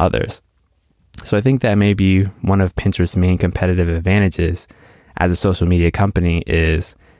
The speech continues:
hey, they're, they're more focused. People want to do things on their platform. And when companies are marketing things to them that are related to their board topics,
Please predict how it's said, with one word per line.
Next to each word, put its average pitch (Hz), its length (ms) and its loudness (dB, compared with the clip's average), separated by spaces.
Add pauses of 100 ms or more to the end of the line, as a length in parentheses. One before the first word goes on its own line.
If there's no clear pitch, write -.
(460)
hey, 101 220 0
they're, 87 320 2 (320)
they're 92 240 0
more 92 260 2
focused. - 880 -4 (140)
People 95 480 0
want 90 240 -2
to 82 80 -2
do 101 360 0
things 85 680 -4 (260)
on 95 140 2
their 92 120 2
platform. 90 640 0 (720)
And 92 360 2
when 104 640 2 (140)
companies 117 540 0
are 87 120 0
marketing 92 720 0
things 95 380 -2
to 165 220 0
them 92 400 0 (500)
that 87 180 2
are 87 100 2
related 90 640 2
to 90 560 0 (280)
their 90 180 2
board 95 480 0
topics, - 720 -6